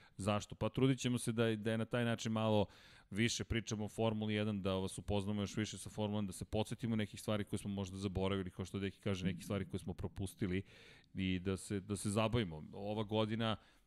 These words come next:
je bila veoma zahtevna, da ne bude samo da, da odgovori na pitanja, prosto nekako da iskoristimo priliku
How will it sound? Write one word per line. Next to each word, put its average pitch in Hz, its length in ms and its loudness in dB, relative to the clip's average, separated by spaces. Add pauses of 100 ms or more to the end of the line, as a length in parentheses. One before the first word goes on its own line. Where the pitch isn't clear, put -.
(140)
je 90 80 -4
bila 120 200 6
veoma 120 280 2
zahtevna, 101 580 -2 (180)
da 101 380 -8
ne 110 140 -2
bude 107 180 -4
samo 107 300 -2
da, 104 240 2
da 104 100 -2
odgovori 104 420 0
na 104 80 0
pitanja, 98 420 -4
prosto 98 360 -6
nekako 95 400 -10
da 98 80 -8
iskoristimo 104 500 -4
priliku 104 400 -2